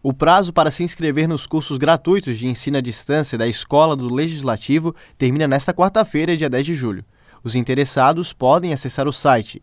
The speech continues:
E A D ponto escola ponto alesc ponto S C ponto gov ponto B R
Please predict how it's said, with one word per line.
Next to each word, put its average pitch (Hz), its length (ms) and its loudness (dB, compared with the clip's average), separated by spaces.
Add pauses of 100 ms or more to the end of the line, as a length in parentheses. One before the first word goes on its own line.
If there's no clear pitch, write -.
E 139 160 2
A 147 100 4
D 160 220 0
ponto 120 360 -6
escola 165 500 2 (220)
ponto 135 260 0
alesc 139 460 2
ponto 131 280 -4
S 160 220 -2
C 185 320 0 (240)
ponto 208 260 2
gov 156 340 4
ponto 135 260 -4
B 175 100 -2
R 165 280 2